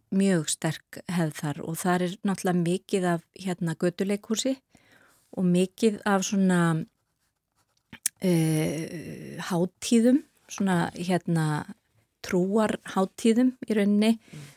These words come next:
Speaker 1: Það er alltaf einhver heilagur, eh, eh,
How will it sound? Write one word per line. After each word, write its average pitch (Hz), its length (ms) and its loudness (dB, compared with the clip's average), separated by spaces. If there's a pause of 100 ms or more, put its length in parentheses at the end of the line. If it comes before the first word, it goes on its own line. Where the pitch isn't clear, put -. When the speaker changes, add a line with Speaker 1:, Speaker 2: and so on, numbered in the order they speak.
(100)
Speaker 1:
Það - 100 -12
er 180 100 4
alltaf 175 240 0
einhver 175 380 -2
heilagur, 180 760 2 (160)
eh, 175 440 0 (840)
eh, 170 360 0